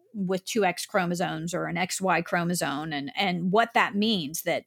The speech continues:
that's not just an anomaly and we can't change that, and the ramifications of trying to change that. So we're having those deeper conversations because we're the coach, we're teaching them, but then we're explaining to them the why.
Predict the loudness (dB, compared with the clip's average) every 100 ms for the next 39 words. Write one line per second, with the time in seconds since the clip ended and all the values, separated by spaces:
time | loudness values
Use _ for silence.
0 | 0 0 2 2 2 2 2 2 0 2
1 | 2 2 2 0 -2 -2 0 2 2 4
2 | 2 2 2 2 4 4 2 -2 -4 -4
3 | -8 -10 -8 -8 -6 2 4 6 4 2
4 | 0 2 4 6 6 4 4 2 4 4
5 | 6 4 2 4 6 4 2 -4 -6 -10
6 | -10 0 4 6 4 4 4 6 8 8
7 | 6 4 2 2 0 0 0 2 0 0
8 | 0 0 -4 -6 0 2 6 6 6 4
9 | 2 6 6 6 2 -2 -6 -16 -16 -16
10 | -4 2 2 2 6 8 8 6 6 6
11 | 4 4 2 4 6 8 8 6 4 -2
12 | -2 2 4 6 6 4 0 -2 0 2
13 | 4 4 4 2 0 -6